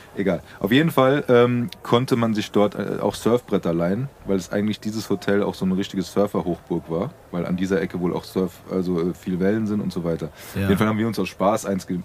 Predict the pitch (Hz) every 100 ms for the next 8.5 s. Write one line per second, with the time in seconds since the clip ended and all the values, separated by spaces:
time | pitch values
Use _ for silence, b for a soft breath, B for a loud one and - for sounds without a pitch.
0 | 95 95 92 90 131 143 104 101 87 -
1 | - - 120 101 92 92 90 85 87 -
2 | - 82 78 73 - B B B B B
3 | - 101 95 117 123 104 - 127 160 127
4 | 87 - 85 80 80 139 - - - -
5 | - - - - 87 175 95 92 82 85
6 | 90 85 - - 69 85 85 - 85 85
7 | 101 90 - 95 104 120 113 98 90 -
8 | 95 104 82 80